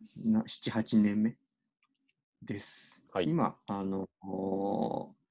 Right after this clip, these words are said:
Speaker 1: 今は、あの、まあ、ちょっと研究とかやっております。はい、そんな感じです。
Speaker 2: はい。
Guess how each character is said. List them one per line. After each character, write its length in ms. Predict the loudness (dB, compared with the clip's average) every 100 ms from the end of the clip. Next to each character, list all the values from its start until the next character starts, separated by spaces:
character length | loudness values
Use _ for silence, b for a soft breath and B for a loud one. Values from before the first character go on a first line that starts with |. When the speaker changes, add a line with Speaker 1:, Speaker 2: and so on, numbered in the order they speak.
| _ _ _
Speaker 1:
今 280 | -4 -2 0
は、 320 | 0 0 0 -4 _
あ 60 | -10 -8
の、 140 | -4
ま 160 | -2 -2
あ、 40 |
ち 60 | 0
ょ 40 |
っ 20 |
と 80 | -2
研 220 | 0 -2
究 220 | 0 -2 -2
と 100 | -2
か 120 | -4
や 100 | -4
っ 40 | -8 _
て 240 | -4 -2 -2
お 120 | -4
り 80 | -4
ま 240 | -6 -8
す。 320 | -12 -14 -18 _ _ _ _ _ _ _ _ _ _
は 320 | -8 -6 -4
い、 60 | -4
そ 140 | -4
ん 40 | -4
な 100 | -4
感 180 | -6
じ 100 | -6
で 160 | -6 -8
す。 240 | -8 -16 _ _ -4
Speaker 2:
は 160 | 2
い。 100 | 2